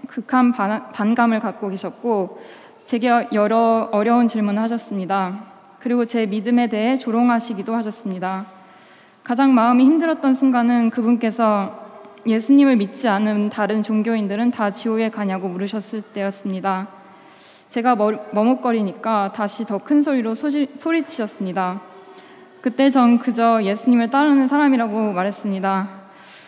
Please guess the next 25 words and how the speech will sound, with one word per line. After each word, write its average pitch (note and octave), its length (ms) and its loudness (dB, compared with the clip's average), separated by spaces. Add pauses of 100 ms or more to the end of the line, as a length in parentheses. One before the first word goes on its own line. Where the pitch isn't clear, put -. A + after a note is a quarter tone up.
(340)
그러니까 B3+ 420 2
저보고 A#3 360 -2
똑바로 C4 680 2
제 A3 200 -4
생각을 C4 340 2
말하라고 A3 640 0
계속 A3+ 480 -8
더 G#3+ 240 0 (200)
큰 D4 200 4
소리로 C4+ 420 -2
다그치셨습니다. G3+ 1200 -6 (1040)
그때 B3+ 360 -2
그 B3 160 -2
분노 A#3+ 400 4
가득 G3+ 320 -6
찬 A3+ 180 0
할아버지가 C4 460 0
무서웠지만 G3+ 800 -4 (460)
성령님께서 D4 600 4
제게 A3+ 300 -2
그냥 A3+ 300 2
진실을 A#3+ 440 2
말하라고 G#3+ 640 0
감동을 G#3+ 460 -2
주셨습니다. F#3+ 840 -6